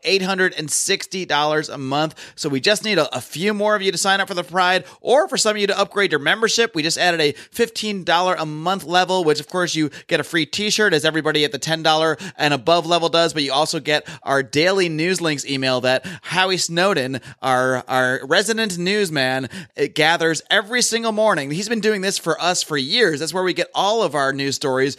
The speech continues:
Pretty much all the information that we talk about on this show comes from his news gathering abilities. He really has a knack for collecting liberty-related news and stuff that's relevant to the st-, type of things we talk about. So now the fifteen dollar and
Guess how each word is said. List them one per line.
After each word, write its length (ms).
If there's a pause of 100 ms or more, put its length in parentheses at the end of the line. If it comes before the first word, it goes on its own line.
(120)
Pretty 160
much 220
all 160
the 160
information 540
that 160
we 80
talk 240
about 220
on 120
this 160
show 300 (220)
comes 260
from 180
his 300
news 300
gathering 360
abilities. 520
He 80
really 220
has 120
a 40
knack 420 (180)
for 140
collecting 520 (240)
liberty-related 920
news 280
and 120
stuff 200
that's 200
relevant 480
to 80
the 100
st-, 240
type 180
of 120
things 160
we 80
talk 240
about. 240
So 100
now 380 (180)
the 80
fifteen 300
dollar 260
and 100